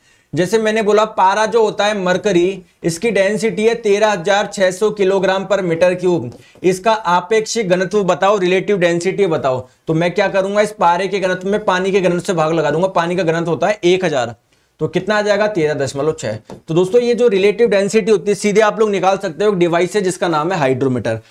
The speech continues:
और हाइग्रोमीटर क्या करता है, ह्यूमिडिटी मेजर करता है, आर्द्रता, नमी, इस एयर में जल वाष्प की मात्रा कितनी है उसी को ह्यूमिडिटी बोलते हैं, आर्द्रता बोलते हैं, नमा-, नमी बोलते हैं। चलिए नेक्स्ट क्वेश्चन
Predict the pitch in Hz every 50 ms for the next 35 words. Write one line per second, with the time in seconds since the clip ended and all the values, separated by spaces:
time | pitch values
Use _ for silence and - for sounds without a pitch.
0 | _ _ - 135 127 117 107 143 147 170 180 175 214 226 226 220 185 220 202 190
1 | 220 214 208 208 180 - 208 214 208 165 151 160 170 185 190 196 175 180 208 202
2 | 190 165 156 170 190 185 180 160 139 - 160 165 175 180 180 - 143 147 143 139
3 | 151 147 123 147 139 127 131 139 151 170 180 175 147 113 - - - _ _ 160
4 | 180 180 - - _ - 165 156 170 196 196 185 175 180 196 185 143 170 170 175
5 | 160 170 170 175 170 - - 196 180 160 151 - 165 175 143 165 160 - 160 160
6 | 170 175 170 - - 160 160 185 175 151 143 151 156 147 151 151 - 170 160 143
7 | 139 135 123 131 175 - - 135 139 139 135 143 131 143 160 151 139 131 123 -
8 | - 190 165 147 143 147 156 151 151 - 151 147 147 151 156 135 131 117 107 92
9 | 110 104 107 - _ _ - - _ _ _ _ _ 190 190 220 233 226 214 208
10 | 220 220 220 - 220 214 - - 220 226 220